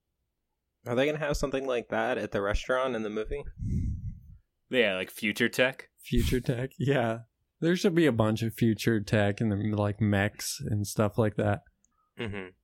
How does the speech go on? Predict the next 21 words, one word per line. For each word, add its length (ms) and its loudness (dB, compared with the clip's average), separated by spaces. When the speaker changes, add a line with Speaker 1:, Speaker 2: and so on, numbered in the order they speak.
Speaker 2:
Yeah, 480 0
like, 220 2
the 100 4
f-, 280 -4
the 220 4
fryer 840 2
isn't, 320 -2
like, 260 -2
a, 240 -8
a 60 -4
standard 440 -4
fryer 320 -2
machine. 400 -4
It's 360 -4
a 100 0
suit 440 -4
that 100 0
you 160 0
get 180 0
inside 480 0
of, 320 -4